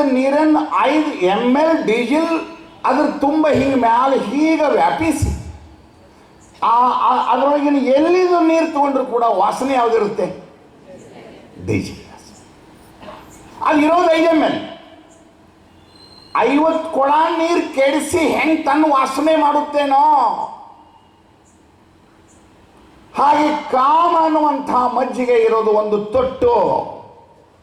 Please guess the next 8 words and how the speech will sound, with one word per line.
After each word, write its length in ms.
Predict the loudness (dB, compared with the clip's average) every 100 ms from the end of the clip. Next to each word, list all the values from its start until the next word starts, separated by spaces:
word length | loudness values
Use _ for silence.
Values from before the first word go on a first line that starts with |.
| _ _ _ _ _ _ _ _ _ _ _ -12
ಪ್ರೇಮ 380 | -2 2 2 4
ಅನ್ನುವಂಥ 400 | 2 2 0 0
ಒಂದು 280 | -2 0 -2
ಬ್ಯಾರಲ್ 560 | -4 -2 0 2 2 0
ಹಾಲನ್ನು 460 | 0 0 -2 -4
ಕೆಡಿಸುವಂಥ 480 | -6 -6 -4 -6 -4
ಶಕ್ತಿ 400 | -6 -6 -10 -6
ಇರುತ್ತೆ. 460 | -6 -6 -6 -4